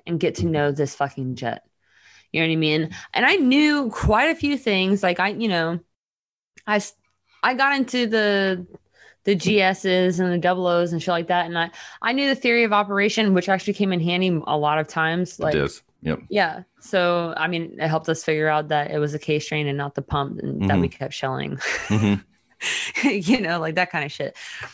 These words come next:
Speaker 1: You know, I had some of that kind of stuff down, but I was like, "I need, I need to put some of this stuff into practice, and I'm,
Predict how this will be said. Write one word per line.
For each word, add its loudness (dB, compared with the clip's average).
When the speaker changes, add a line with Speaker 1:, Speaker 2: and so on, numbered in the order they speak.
Speaker 1:
You 2
know, 6
I 6
had -2
some 0
of 4
that 2
kind -2
of -4
stuff -4
down, 2
but 2
I 2
was -2
like, -2
"I 0
need, -4
I 0
need 0
to -2
put 0
some 0
of 2
this 0
stuff -2
into -6
practice, -4
and -2
I'm, -2